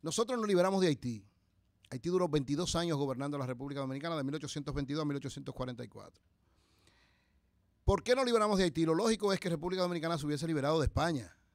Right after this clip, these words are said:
porque España fue que nos descubrió y nos colonizó por cuatrocientos años. Entonces, ¿por qué no nos liberamos de España, sino de Haití? Porque España nos abandonó. Ustedes, seguro todos en la escuela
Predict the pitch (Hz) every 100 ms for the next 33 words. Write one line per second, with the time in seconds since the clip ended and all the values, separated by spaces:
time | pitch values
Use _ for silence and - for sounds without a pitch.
0 | _ _ _ _ 190 226 - 165 180 165
1 | 147 143 147 202 240 262 247 254 226 -
2 | - - - 170 165 175 170 165 214 202
3 | 165 - _ _ 156 - 151 139 - 160
4 | 175 160 247 269 - - - _ _ _
5 | _ _ _ _ _ _ _ 143 160 233
6 | 226 339 349 262 214 180 170 156 147 151
7 | 143 135 - 135 135 117 110 101 _ -
8 | - _ _ 226 220 208 202 214 208 -
9 | - 165 165 151 147 143 165 107 - _
10 | _ _ - 185 175 - _ 143 147 175
11 | 143 180 175 139 - 135 135 - 165 160
12 | 147